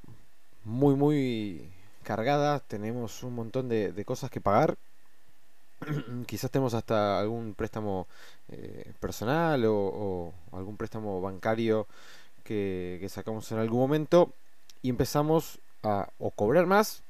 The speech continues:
por aumento de, de sueldo de paritarias, o nos toca cobrar el bono de fin de año, nos toca cobrar el aguinaldo y entramos en esta disyuntiva, ¿no?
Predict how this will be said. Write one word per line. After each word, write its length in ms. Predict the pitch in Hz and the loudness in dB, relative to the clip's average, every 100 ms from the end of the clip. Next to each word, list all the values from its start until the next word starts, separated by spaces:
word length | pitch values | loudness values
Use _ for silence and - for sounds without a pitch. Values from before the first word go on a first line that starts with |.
| - | -2
por 340 | 95 101 117 - - | 0 0 -2 -10 -6
aumento 480 | 92 101 104 101 | -4 -4 -2 -2
de, 240 | 90 85 82 | -2 -4 -6
de 200 | 82 85 | -8 -8
sueldo 300 | - 107 98 | -4 0 0
de 100 | 95 | 2
paritarias, 920 | 104 101 117 156 156 131 117 104 - - - - - | 2 2 4 4 6 4 2 0 -6 -12 -12 -12 -8
o 200 | - 139 | 0 0
nos 180 | 151 117 | 2 -2
toca 420 | - 123 - 117 107 | 2 2 4 2 4
cobrar 320 | 110 113 113 | 4 4 4
el 200 | 107 110 | 4 4
bono 400 | 127 127 123 113 | 4 4 2 2
de 160 | 104 | 2
fin 220 | 98 110 107 | 0 -4 -2
de 80 | |
año, 440 | 117 131 127 123 107 | -2 0 0 0 -2
nos 140 | 104 | -6
toca 260 | - 101 98 | -6 -4 0
cobrar 300 | 101 104 98 | 0 2 2
el 120 | 95 | 2
aguinaldo 680 | 98 107 123 127 123 127 - - - | 0 0 0 0 2 2 0 -10 -6
y 240 | 151 160 135 | -2 0 0
entramos 460 | 123 131 143 135 | 0 0 0 -2
en 60 | 139 | -4
esta 200 | 123 117 | 0 0
disyuntiva, 580 | 110 117 113 123 95 98 | 0 -2 -2 2 2 4
¿no? 220 | 131 | 2